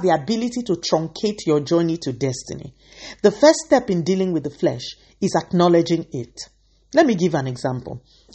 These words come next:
Imagine a person giving to anger. Say a man who gets very angry and uses abusive words on his spouse or on his subordinates in the office. After the anger subsides, he feels remorseful and even apologizes.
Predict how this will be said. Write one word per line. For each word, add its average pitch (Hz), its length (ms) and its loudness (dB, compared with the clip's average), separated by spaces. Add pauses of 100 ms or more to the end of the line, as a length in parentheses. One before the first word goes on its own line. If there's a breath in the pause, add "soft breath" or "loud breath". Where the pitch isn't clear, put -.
Imagine 302 440 6
a 190 60 2
person 185 400 -2
giving 160 320 -2
to - 180 -4
anger. 135 360 -8
Say - 220 4
a 180 100 2
man 202 340 0
who 208 220 -2
gets 190 240 0
very 196 400 4
angry 208 520 -2 (320 loud breath)
and 175 220 2
uses 202 460 0
abusive 185 500 0
words 185 380 4
on 147 100 -2
his 135 300 -10
spouse 208 500 2
or 160 220 2
on 156 80 -4
his 147 200 -6
subordinates 165 680 -2
in 143 100 -6
the 139 120 -4
office. - 400 -6 (680 soft breath)
After 285 280 6
the 190 140 4
anger 190 260 0
subsides, - 600 -8 (280 soft breath)
he 202 120 0
feels 240 380 0
remorseful 180 800 0 (260 soft breath)
and 185 240 4
even 196 300 4
apologizes. 151 1000 -2